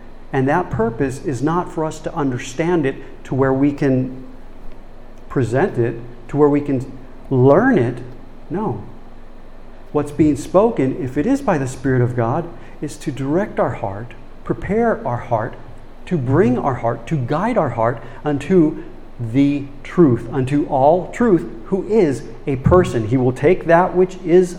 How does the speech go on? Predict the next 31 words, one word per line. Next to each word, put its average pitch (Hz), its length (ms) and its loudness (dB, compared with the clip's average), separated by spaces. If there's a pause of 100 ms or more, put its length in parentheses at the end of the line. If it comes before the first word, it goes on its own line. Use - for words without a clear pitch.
(140)
of 190 200 0
mine 190 440 0 (720)
and 135 160 -2
declare 127 580 -4
it 123 80 -8 (120)
unto 123 260 -2
you. 117 400 4 (2000)
"All 151 200 10
things 185 400 8
that 139 160 0
the 131 60 -2
Father 160 580 6
has 156 340 4
are 127 240 2
mine. 147 720 4
Therefore, 139 460 4
I 170 120 6
said 151 380 2
that 127 140 0
he 180 180 0
will 143 180 4
take 190 400 0
of 123 220 -2
mine 139 420 4
and 143 160 -2
declare 143 420 -2
it - 140 -8
to 165 100 -6
you." 160 360 -4 (760)
A 180 60 -4
hymn. 208 460 0